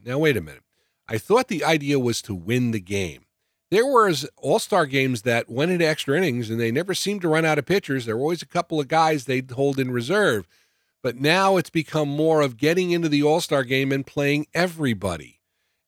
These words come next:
And that is where I think the, uh, you know, the road has been shifted. What happened to playing to win? I mean, that's what made the All-Star game so competitive in the sixties, seventies, and in the early eighties,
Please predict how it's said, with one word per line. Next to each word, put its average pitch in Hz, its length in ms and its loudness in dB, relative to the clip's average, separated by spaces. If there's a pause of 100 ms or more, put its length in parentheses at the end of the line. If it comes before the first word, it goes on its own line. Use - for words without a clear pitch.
And 151 640 2 (140)
that 240 320 4 (100)
is 185 280 4
where 165 360 2
I 156 160 4
think 156 480 -6 (200)
the, 135 460 -2
uh, 131 300 -2
you 156 140 -8
know, 127 80 -8
the 123 100 -10
road 143 320 0
has 131 160 -2
been 110 240 -6
shifted. 123 560 0 (460)
What 131 140 -6
happened 165 280 -4
to 120 60 -8
playing 135 500 -4
to - 140 -12
win? 98 500 -2 (420)
I 98 80 -14
mean, 110 240 -10 (300)
that's 156 420 4
what 170 220 0
made 143 220 0
the 131 160 0
All-Star 120 420 -2
game 107 240 -6
so 113 240 -4
competitive 117 640 -4 (340)
in 110 220 -4
the 104 100 -4
sixties, 127 560 -4
seventies, 107 640 -6
and 101 140 -8
in 101 100 -10
the 95 140 -10
early 123 340 0
eighties, 76 340 -16